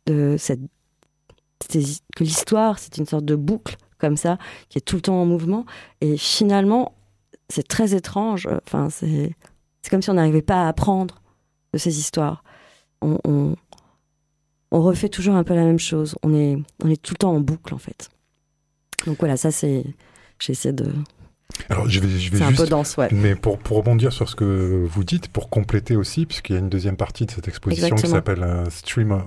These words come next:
Speaker 1: Of
Speaker 2: of
Speaker 1: Stories.
Speaker 2: Stories, et, euh, qui est spécifiquement conçue pour, pour, pour le frac, celle-ci, hein, euh, et qui est une, une exploration des origines orientales des fables, euh, de La Fontaine, qui, comme chacun le sait, évidemment, a commencé,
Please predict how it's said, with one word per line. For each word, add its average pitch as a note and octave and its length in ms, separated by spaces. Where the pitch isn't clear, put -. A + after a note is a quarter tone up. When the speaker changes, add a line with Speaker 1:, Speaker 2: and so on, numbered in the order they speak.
Speaker 1:
Of G#2 120
Speaker 2:
of D#3+ 120
Speaker 1:
Stories. E3 360
Speaker 2:
Stories, C3+ 360
et, G2 100
euh, F2+ 720
qui F#2+ 220
est F2+ 40
spécifiquement - 640
conçue - 300
pour, E2+ 360
pour, F2 300
pour F2+ 220
le E2+ 80
frac, - 300
celle-ci, F#2+ 460
hein, G#2 140
euh, F#2+ 300
et F#2 40
qui - 120
est - 20
une, G#2 180
une A2+ 160
exploration A#2 520
des C3+ 140
origines A2 280
orientales G#2 460
des F#2 120
fables, F2+ 340
euh, E2+ 480
de F#2 120
La F2 120
Fontaine, A#2+ 600
qui, F2 220
comme D#2+ 180
chacun F2+ 300
le E2 100
sait, E2 300
évidemment, F#2+ 580
a D#2+ 120
commencé, E2+ 580